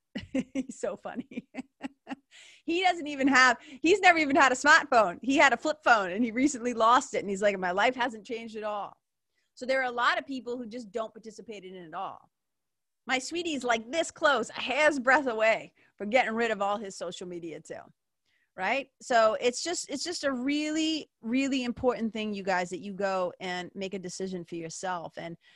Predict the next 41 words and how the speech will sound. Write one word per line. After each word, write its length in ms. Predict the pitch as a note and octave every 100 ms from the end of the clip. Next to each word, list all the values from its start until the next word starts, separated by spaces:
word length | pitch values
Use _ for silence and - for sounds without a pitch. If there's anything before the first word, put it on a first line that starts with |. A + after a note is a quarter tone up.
| _ _ -
I 60 |
thought 240 | A3 B3 A#3+
it 100 | A3
was 120 | G#3
also 260 | G#3+ A#3 A#3+
interesting 440 | G3+ G3 - F#3+
when 120 | F#3
they 80 | F#3
were 100 | E3
talking 380 | - G#3 A#3+ G#3+
about 240 | F#3 F3+
how, 280 | G3+ F3 F3+
you 140 | - G3
know, 100 | F#3
so 200 | - A#3
many 180 | A3+
of 100 | G#3
these 160 | F3+ F#3
programmers, 680 | - A3 A3 G3+ F#3 F3 F3
you 100 | F#3+
know, 80 | F#3+
one 240 | G3 A3+
guy 200 | G#3+ F#3+
said, 300 | F#3 G#3+ F#3 F#3
"I 120 | A3
don't 200 | C4 G3
let 200 | A3+ -
my 180 | G3+ F#3
kids 440 | - A3+ G#3 F#3
use 280 | F#3 G3+ G3
social 320 | - F3 -
media. 300 | F3+ G3 F3+
In 80 | D#3+
fact, 300 | - F3 F#3
I 120 | F3
don't 200 | F#3+ F#3+
even 200 | F#3 E3+
give 200 | E3+ F3+
them 160 | E3+ D#3+
a 40 |
phone. 500 | E3 - F3+ - -